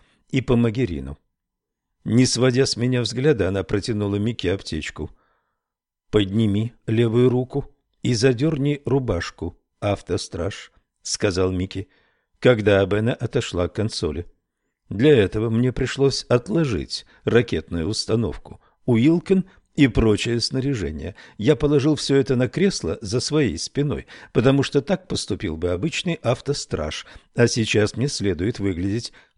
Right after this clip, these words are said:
обычным». Я размышлял над ответом, который дам Абене, и решил, что лучше всего просто исправить ошибку.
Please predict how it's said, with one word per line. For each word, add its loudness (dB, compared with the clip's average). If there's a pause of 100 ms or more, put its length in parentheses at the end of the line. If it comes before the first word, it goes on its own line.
(100)
обычным». -2 (720)
Я 6
размышлял 4
над 4
ответом, 0
который 0
дам 2 (240)
Абене, 2 (180)
и 4
решил, -4 (260)
что -2
лучше 2
всего -4
просто 0 (380)
исправить 0
ошибку. -4